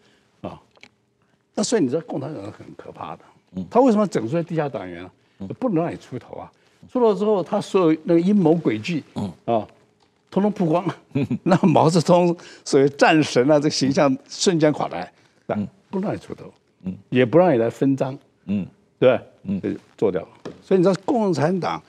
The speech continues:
Speaker 1: 你不要存在有侥幸的。
Speaker 2: 嗯。
Speaker 1: 对。
Speaker 2: 是。
Speaker 1: 所以，所以这个是我的看法了。
Speaker 2: 是，可是你看，像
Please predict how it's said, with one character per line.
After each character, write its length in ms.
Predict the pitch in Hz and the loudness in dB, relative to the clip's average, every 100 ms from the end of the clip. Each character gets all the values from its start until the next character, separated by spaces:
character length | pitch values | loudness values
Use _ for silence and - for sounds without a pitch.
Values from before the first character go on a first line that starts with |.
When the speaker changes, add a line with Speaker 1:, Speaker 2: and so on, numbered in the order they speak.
| _ - _ | _ -20 _
Speaker 1:
你 100 | - | -6
不 180 | - 113 | -6 2
要 120 | 165 | 2
存 200 | 185 - | 2 -2
在 120 | 117 120 | -2 0
有 100 | 107 | -2
侥 220 | - - | -4 -6
幸 200 | - 90 | -8 -10
的。 80 | - - _ _ _ | -12 -20 _ _ _
Speaker 2:
嗯。 160 | 107 92 | -6 -6
Speaker 1:
对。 100 | - _ _ _ - | -10 _ _ _ -14
Speaker 2:
是。 220 | - 92 - _ - | -10 -10 -12 _ -6
Speaker 1:
所 100 | 131 | -2
以， 40 | |
所 140 | 147 | 2
以 40 | 139 | 2
这 120 | 160 | 2
个 80 | 135 | 0
是 400 | - 120 110 104 - _ _ _ | -2 -2 -2 -2 -8 _ _ _
我 160 | - 120 | -2 2
的 60 | - | 2
看 220 | 185 180 | 2 -2
法 160 | - | -4
了。 80 | 82 - | -8 -6
Speaker 2:
是， 360 | - 147 101 | -2 0 0
可 160 | 127 - | -4 -6
是 220 | 120 196 - - | -2 -2 -2 -6
你 100 | 117 | -4
看， 240 | 123 160 | 0 0
像 480 | 147 160 135 117 98 | 0 0 2 0 -2